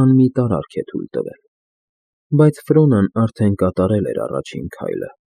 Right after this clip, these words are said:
և այժմ չէր կարող նահանջել։ "Մենք միասին կվերադառնանք", խիզախորեն ասաց նա,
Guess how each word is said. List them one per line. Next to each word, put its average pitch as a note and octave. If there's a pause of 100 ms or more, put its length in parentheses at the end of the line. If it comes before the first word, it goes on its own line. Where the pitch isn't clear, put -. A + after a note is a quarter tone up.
(160)
և C#3
այժմ A2+
չէր -
կարող -
նահանջել։ - (1300)
"Մենք E3+
միասին F3
կվերադառնանք", F2 (540)
խիզախորեն F2+
ասաց - (120)
նա, G#2+